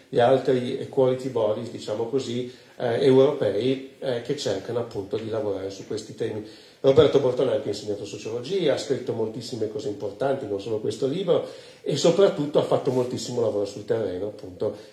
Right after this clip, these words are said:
e, e faceva benissimo Milena a ricordarlo. Questo perché Roberto, e tra poco darò la parola a, a Stefano Pasta, ci aiuterà anche lui a,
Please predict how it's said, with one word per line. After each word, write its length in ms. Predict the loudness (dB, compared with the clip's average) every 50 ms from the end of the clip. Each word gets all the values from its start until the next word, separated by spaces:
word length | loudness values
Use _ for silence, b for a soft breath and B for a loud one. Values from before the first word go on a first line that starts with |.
| B B
e, 100 | -2 -2
e 560 | 0 0 0 0 2 2 2 2 2 -2 -6
faceva 300 | -6 -6 -4 0 0 0
benissimo 460 | 2 2 0 0 0 -2 -2 0 0 0
Milena 300 | 2 2 4 4 4 4
a 40 |
ricordarlo. 640 | 2 2 0 0 0 0 2 2 2 2 2 0 -2 B B B B B B
Questo 320 | B 8 8 10 10 8 8
perché 680 | 8 4 4 4 2 2 4 4 2 0 -2 -8 -10 -6
Roberto, 460 | -2 -2 0 0 0 0 0 -2 -4 -8
e 60 | -8
tra 100 | -8 -6
poco 260 | -4 -2 -2 0 2
darò 200 | 2 2 4 4
la 80 | 2 2
parola 460 | 4 4 4 6 6 4 4 2 B B B B B B B B
a, 220 | -6 -4 -4 -4
a 80 | -4 -6
Stefano 420 | -4 0 0 2 4 4 2 2 4
Pasta, 460 | 6 6 6 6 4 2 0 -2 -2
ci 80 | -2 -2
aiuterà 340 | -4 -4 -4 -2 -2 -2
anche 220 | -2 -2 -4 -4 -2
lui 240 | 0 2 4 4 4
a, 240 | 4 2 0 -2